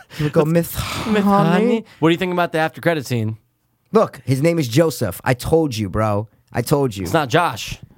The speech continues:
Speaker 1: I, no, no, but I'm saying I knew Joss is not his real name.
Speaker 2: Okay.
Speaker 1: Don't you fucking give me that,
Speaker 2: But it's
Speaker 1: bro.
Speaker 2: not Joss.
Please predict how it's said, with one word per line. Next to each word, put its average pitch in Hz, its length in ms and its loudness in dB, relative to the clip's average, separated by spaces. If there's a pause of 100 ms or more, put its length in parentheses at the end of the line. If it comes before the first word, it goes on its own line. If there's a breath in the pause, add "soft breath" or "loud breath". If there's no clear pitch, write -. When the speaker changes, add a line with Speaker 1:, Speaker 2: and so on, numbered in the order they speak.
(340)
Speaker 1:
I, - 140 -2
no, 160 160 4
no, 160 120 2
but 131 120 -2
I'm 135 80 -4
saying 156 200 0
I 135 60 0
knew 151 120 0
Joss 143 640 -2
is 120 120 2
not 147 160 2
his 139 120 -4
real 147 120 2
name. 127 220 0
Speaker 2:
Okay. 104 320 -4
Speaker 1:
Don't 135 180 0
you 190 80 -4
fucking 170 380 0
give 143 120 2
me 131 100 2
that, 95 140 0
Speaker 2:
But 135 60 2
it's 110 60 -2
Speaker 1:
bro. 98 120 4
Speaker 2:
not 98 80 2
Joss. 104 220 0